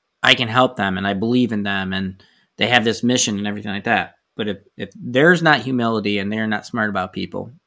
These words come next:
they are gonna break. They are a bull in the china cabinet. They're gonna smash stuff.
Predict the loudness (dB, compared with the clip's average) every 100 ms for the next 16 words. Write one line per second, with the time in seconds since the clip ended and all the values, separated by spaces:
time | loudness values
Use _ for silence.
0 | _ -2 0 0 -2 -2 -2 -2 -4 -12
1 | _ _ _ -4 0 0 0 0 0 -2
2 | -2 -4 -2 -4 -6 -6 -12 _ _ _
3 | _ _ _ _ _ _ _ _ _ _
4 | _ -2 0 0 -2 -4 -4 -6 -8 -12